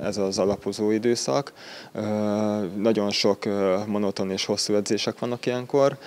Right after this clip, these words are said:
ö, és mivel kint, ö, az időjárás tökéletes volt, ö, tehát ilyen tíz-tizenöt fokok voltak, ezért, ö, ö, adott volt, ö, az időjárás is arra, hogy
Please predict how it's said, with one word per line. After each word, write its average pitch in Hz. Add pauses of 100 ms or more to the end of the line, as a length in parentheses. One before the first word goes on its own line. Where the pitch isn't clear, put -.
(300)
ö, 107
és 104
mivel 113
kint, 117
ö, 107
az 104
időjárás 104
tökéletes 104
volt, 120
ö, 104
tehát 101
ilyen 101
tíz-tizenöt 104
fokok 101
voltak, 107
ezért, 101
ö, 101 (240)
ö, 101 (260)
adott 95
volt, 95
ö, 107
az 95
időjárás 104
is -
arra, 101
hogy 101